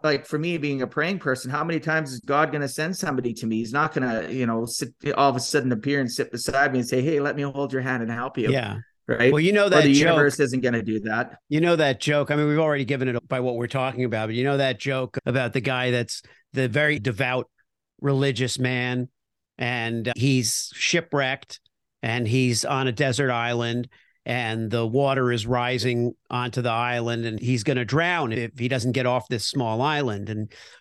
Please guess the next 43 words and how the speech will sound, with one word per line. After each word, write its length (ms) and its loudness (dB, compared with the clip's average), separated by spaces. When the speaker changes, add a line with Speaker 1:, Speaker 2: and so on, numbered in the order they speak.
Speaker 2:
you 100 4
know, 80 2
he's 160 2
praying 360 4
to 60 4
God, 260 2
he's 120 0
praying 300 2
to 60 2
God, 300 2
and, 200 0
and 140 -2
he's 140 0
like, 160 2
"God, 260 2
pull 160 4
me 140 2
off 180 0
this 180 -2
island, 300 0
take 180 -2
me 80 2
off 200 -2
this 160 -4
island." 400 -2
And 120 0
then 160 -2
he 140 -2
sees 540 0
in 180 2
the 340 0
near 300 2
distance 460 -2
a 80 -6
helicopter, 720 -2
and 200 2
he's 140 0
got 240 0
one 200 0
flare, 280 0
but 160 0
he's 160 0
like, 240 2